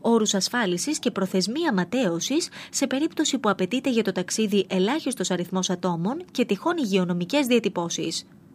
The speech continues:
Η σύμβαση που συνάπτεται μεταξύ καταναλωτή και διοργανωτή ή και πολιτή πρέπει να συνάπτεται εγγράφος και να αναφέρει, εκτός των παραπάνω πληροφοριών, τα εξής. Τα στοιχεία του διοργανωτή πολιτή.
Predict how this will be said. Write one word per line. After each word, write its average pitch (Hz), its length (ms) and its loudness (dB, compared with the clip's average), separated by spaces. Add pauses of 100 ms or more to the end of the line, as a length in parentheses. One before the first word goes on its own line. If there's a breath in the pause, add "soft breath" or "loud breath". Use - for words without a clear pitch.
(1120 loud breath)
Η 220 120 0
σύμβαση 262 440 2
που 196 100 0
συνάπτεται 190 560 0
μεταξύ 180 400 -2
καταναλωτή 175 600 -2
και 196 200 0
διοργανωτή 175 840 0
ή 202 140 0
και 294 240 -2
πολιτή 175 560 -2 (300 loud breath)
πρέπει 330 260 0
να 269 120 0
συνάπτεται 214 500 0
εγγράφος 185 640 0
και 226 140 2
να 185 100 2
αναφέρει, 175 600 -2
εκτός 285 380 -4
των 339 120 -2
παραπάνω 208 420 2
πληροφοριών, 175 800 -2 (240 loud breath)
τα 269 100 0
εξής. 247 520 -2 (1500 loud breath)
Τα 220 120 0
στοιχεία 320 440 2
του 220 120 2
διοργανωτή 180 680 2
πολιτή. 226 600 0